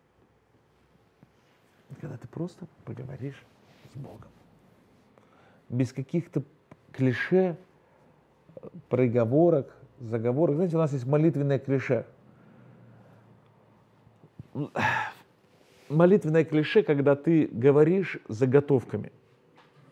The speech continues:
Говоришь заготовками, а, которые у тебя в голове.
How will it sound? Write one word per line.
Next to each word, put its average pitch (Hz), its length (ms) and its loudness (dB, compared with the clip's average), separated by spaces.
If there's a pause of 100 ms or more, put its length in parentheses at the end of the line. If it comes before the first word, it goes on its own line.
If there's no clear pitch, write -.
(340)
Говоришь 143 460 4
заготовками, 131 840 -2 (640)
а, 107 640 -12
которые 135 340 4
у - 20 0
тебя 139 120 4
в 117 80 0
голове. 127 420 4